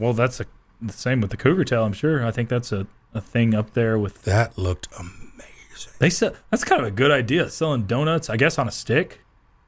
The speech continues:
Speaker 1: for a cougar tail. That's a pretty good idea for a
Speaker 2: I do love me
Speaker 1: for
Speaker 2: some
Speaker 1: a
Speaker 2: maple,
Speaker 1: conce-
Speaker 2: too.
Speaker 1: I'm, I'm out on the maple.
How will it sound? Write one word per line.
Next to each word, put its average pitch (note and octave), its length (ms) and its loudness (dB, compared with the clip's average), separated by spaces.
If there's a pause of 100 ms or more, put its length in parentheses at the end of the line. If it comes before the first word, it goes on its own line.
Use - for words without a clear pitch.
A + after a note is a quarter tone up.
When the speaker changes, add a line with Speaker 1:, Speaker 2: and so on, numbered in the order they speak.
(1040)
Speaker 1:
for - 180 -2
a F#2+ 40 -2
cougar D3 300 2
tail. E3+ 260 0
That's B2+ 120 -8
a - 40 -20
pretty C3 200 0
good A#2+ 140 2
idea G#2 380 2
for F#2 240 -8
a E2+ 160 -6 (540)
Speaker 2:
I A2 100 4
do G2 180 2
love F2 220 0
me E2+ 80 -4
Speaker 1:
for E2 80 -4
Speaker 2:
some A2 140 2
Speaker 1:
a - 20 -4
Speaker 2:
maple, E2+ 160 2
Speaker 1:
conce- - 260 10
Speaker 2:
too. D#2+ 320 -6 (380)
Speaker 1:
I'm, E2+ 340 -4
I'm F2+ 140 -2
out D#2 160 -6
on D#2+ 80 -10
the E2 80 -16
maple. E2 340 -16